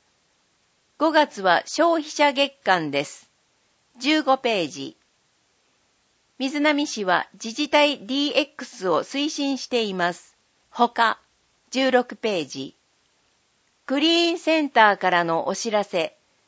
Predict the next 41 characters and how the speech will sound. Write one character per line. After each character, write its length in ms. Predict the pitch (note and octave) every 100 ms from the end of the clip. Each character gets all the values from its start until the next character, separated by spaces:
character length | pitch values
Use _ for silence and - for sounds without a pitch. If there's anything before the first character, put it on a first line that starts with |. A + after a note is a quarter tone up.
| _ -
十 240 | C#4 D4+
七 260 | C#4+ C4 -
ペ 220 | A3+ F3
ー 60 |
ジ。 280 | C3 B2+ - _ _ _ _ _ _ _ _ _ -
暮 180 | C#4+
ら 80 | D#4
し 160 | D#4+ D#4+
の 160 | D#4+ D4+
情 280 | C#4+ C#4
報 240 | C4+ C4 A#3+
ガ 160 | A3+
イ 100 | F#3+
ド、 260 | D3+ C#3 - _ _ -
十 220 | C4+ D#4+
八 320 | C#4+ D#4 D#4
ペ 240 | - C#4+ B3+
ー 20 |
ジ 140 | E3
か 160 | - D#3+
ら 200 | D3+ - -
二 200 | C#4+ C4+
十 240 | A#3+ G3
二 180 | F3 E3+
ペ 280 | A3 G#3+ D#3
ー 40 |
ジ。 280 | B2 B2 - _ _ _ _ _ _ _ _ _ _ _ _ -
サ 180 | C#4 D#4
イ 140 | D#4
エ 120 | D#4
ン 60 | D#4
ス 220 | - C4+
ナ 180 | B3+ A#3+
ビ、 260 | F3 B2 - _ _ -
市 220 | E4 E4
長 280 | F4 E4 A#3+
か 140 | A3
ら 140 | G3
の 160 | F3+ F3
発 240 | F#3+ F#3 -
信、 520 | - G3+ F3+ D#3+